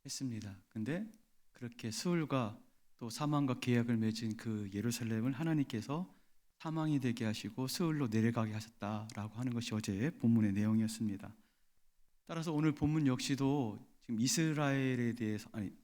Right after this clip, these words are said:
예루살렘에 대해서 심판을 말씀하시는 그 하나님으로 시작을 하고 있습니다. 일 절 말씀해 보니까 하나님께서 매우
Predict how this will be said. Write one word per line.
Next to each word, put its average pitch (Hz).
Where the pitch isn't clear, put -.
예루살렘에 143
대해서 113
심판을 165
말씀하시는 110
그 -
하나님으로 131
시작을 123
하고 135
있습니다. 113
일 160
절 175
말씀해 165
보니까 147
하나님께서 190
매우 120